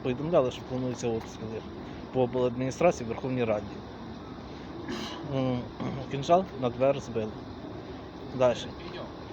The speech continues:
Вже раніше публікували, е, ті, ті всі від Пригожина, що було, від нього знали, що не збираються бити по железнодорожних станціях і по складах. Попередили.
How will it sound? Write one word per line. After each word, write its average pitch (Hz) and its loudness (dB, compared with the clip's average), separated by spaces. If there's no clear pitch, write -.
Вже 139 4
раніше 143 4
публікували, 127 6
е, 123 2
ті, 127 -2
ті 123 -4
всі 127 0
від 120 -2
Пригожина, 143 4
що 123 -2
було, 117 0
від 123 -2
нього 123 6
знали, 120 6
що 123 -4
не 123 2
збираються 123 6
бити 123 0
по 127 -2
железнодорожних 123 0
станціях 156 6
і 127 -2
по 131 2
складах. 117 6
Попередили. 117 6